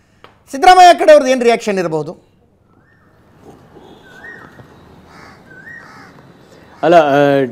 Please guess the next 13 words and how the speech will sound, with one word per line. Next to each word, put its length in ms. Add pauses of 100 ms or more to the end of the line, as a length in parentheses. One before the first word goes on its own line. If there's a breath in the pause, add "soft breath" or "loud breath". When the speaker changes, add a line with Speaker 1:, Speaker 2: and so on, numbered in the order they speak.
Speaker 2:
ಡಿ 120
ಕೆ 200
ಶಿವಕುಮಾರ್ 640
ಈ 180
ನಿರ್ಧಾರ 540
ಮಾಡೋದಕ್ಕೆ 920
ಅಥವಾ 500
ಈ 180
ರೀತಿಯಾದಂಥ 500 (140)
ಆಲೋಚನೆ 580
ಬರೋದಕ್ಕೆ 540
ಪ್ರಮುಖ 420
ಕಾರಣ 460